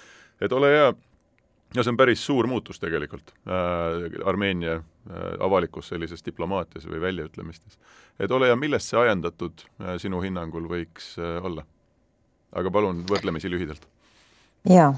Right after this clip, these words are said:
Speaker 2: üritan teha lühidalt, et, äh, tegelikult see protsess sai, äh, väga ettevaatlikult alguse juba koheselt pärast sõda, kui hakati neid regionaalseid selliseid, äh, nagu rahuläbirääkimisi pidama Aserbaidžaani, Venemaa, äh,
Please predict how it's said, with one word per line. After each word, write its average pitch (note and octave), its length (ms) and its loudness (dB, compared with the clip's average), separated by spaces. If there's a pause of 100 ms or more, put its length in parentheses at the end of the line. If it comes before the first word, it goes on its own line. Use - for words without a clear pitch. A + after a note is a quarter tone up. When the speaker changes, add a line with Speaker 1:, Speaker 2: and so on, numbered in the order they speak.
(180)
Speaker 2:
üritan F3+ 400 6
teha E3+ 240 8
lühidalt, D#3 560 2
et, - 400 -2
äh, E3 320 6 (300)
tegelikult F3+ 480 6
see E3+ 100 4
protsess G3+ 560 4
sai, F3 400 6
äh, D#3 240 2 (160)
väga F#3+ 280 4 (500)
ettevaatlikult F3+ 840 2
alguse D#3 680 2
juba D3 500 4
koheselt D3+ 480 4
pärast E3+ 540 2 (300)
sõda, E3+ 420 6 (100)
kui C#3+ 160 -2
hakati D3 480 -4
neid C#3+ 240 -2
regionaalseid D3+ 720 4
selliseid, C#3+ 600 -2 (580)
äh, D3 160 2
nagu D3 260 4
rahuläbirääkimisi D#3 1300 4
pidama D3+ 400 4
Aserbaidžaani, D#3 960 2
Venemaa, C#3+ 880 2
äh, - 320 -2